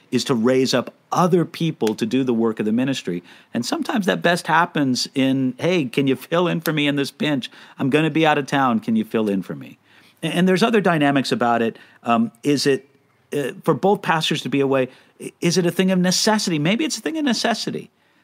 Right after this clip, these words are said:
Y-, you know, uh, th-, there can just be obligations that nobody really wanted it this way on their calendar. And maybe somebody to say, "Well, it's not ideal, but it's just what we have to do for the moment." So that, that would be my general take on that.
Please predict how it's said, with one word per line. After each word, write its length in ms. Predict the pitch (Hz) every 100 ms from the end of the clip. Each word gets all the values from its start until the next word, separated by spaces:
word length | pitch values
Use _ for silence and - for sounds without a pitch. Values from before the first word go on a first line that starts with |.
| _ -
Y-, 160 | - -
you 260 | 190 175 165
know, 320 | 165 190 190
uh, 160 | 139 139 165 156
th-, 140 | 165
there 120 | 165
can 120 | 185 180
just 160 | 180
be 100 | 190
obligations 960 | - 180 170 180 175 208 - 160 123 110
that 160 | 139
nobody 300 | 139 180 190
really 240 | 180 170 147
wanted 340 | 127 175 214
it 120 | 202
this 180 | 202 190
way 140 | 180 180
on 60 |
their 100 | 180
calendar. 580 | 170 165 165 160 160 160 - - -
And 120 | 131
maybe 180 | 143 160
somebody 260 | 156 165 147
to 40 |
say, 120 | 147
"Well, 80 | 147
it's 120 | 135
not 200 | 143 165
ideal, 560 | 165 151 131 143 151 147
but 160 | 123 120
it's 140 | 120
just 160 | 135 -
what 120 | 120
we 120 | 120
have 260 | 101 107 104
to 80 | 104
do 160 | 98 98
for 140 | 90
the 80 | 80
moment." 360 | 73 67 -
So 260 | - - 95 _ _ _ -
that, 140 | 165
that 140 | 165
would 120 | 175 135
be 100 | 143
my 160 | 131
general 500 | 110 110 107 101 92 -
take 240 | 98 87
on 140 | 80 69
that. 180 | 62